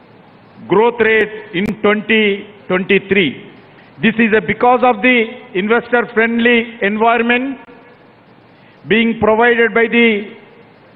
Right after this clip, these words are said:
Government of India under leadership of the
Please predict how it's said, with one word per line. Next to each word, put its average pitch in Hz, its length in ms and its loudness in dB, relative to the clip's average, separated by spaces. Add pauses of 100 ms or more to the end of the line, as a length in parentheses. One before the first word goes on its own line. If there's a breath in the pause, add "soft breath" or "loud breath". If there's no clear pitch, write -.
(240)
Government 226 440 0
of 226 200 -2
India 226 580 0
under 196 240 -2
leadership 226 380 0
of 180 160 -2
the 208 300 0